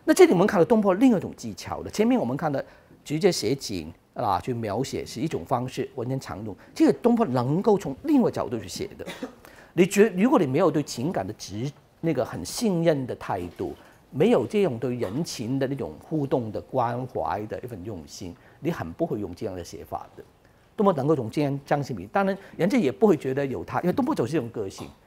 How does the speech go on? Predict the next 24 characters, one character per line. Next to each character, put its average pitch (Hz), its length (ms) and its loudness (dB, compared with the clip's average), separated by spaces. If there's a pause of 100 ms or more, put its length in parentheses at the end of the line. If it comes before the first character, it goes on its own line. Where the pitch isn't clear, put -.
他 208 80 -2
能 131 220 -4
够 135 180 0
啊 85 180 -6 (300)
去 107 280 -4 (280)
跟 156 160 4
人 101 160 -4
呢 98 80 -4
做 117 120 -6
这 147 120 -2
样 117 80 2
的 98 100 0
互 101 280 -4
动， 95 220 0 (440)
所 180 80 4
以 - 20 0
猜 214 160 2
测 202 140 4
对 - 180 4
方 156 180 0
会 143 140 -2
不 147 120 -2
会 123 80 0
啊 104 100 -2